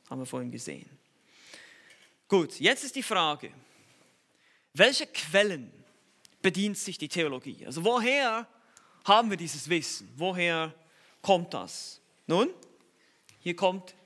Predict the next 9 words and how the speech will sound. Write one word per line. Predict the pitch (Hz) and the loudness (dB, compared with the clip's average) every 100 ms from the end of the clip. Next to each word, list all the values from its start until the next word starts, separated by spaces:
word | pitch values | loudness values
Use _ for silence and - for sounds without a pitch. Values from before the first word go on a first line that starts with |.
| _ | _
die | 151 | -2
nächste | 175 202 180 | -2 -2 -4
Frage, | 175 147 151 | 0 0 -2
welche | 147 170 170 | -4 -4 -4
Quellen | - - 170 202 165 | -10 0 0 0 -2
bedient | 151 180 208 | -6 -6 -8
sich | - | -10
die | - | -14
Theologie? | 143 190 156 147 143 170 | -2 0 0 -2 -6 -8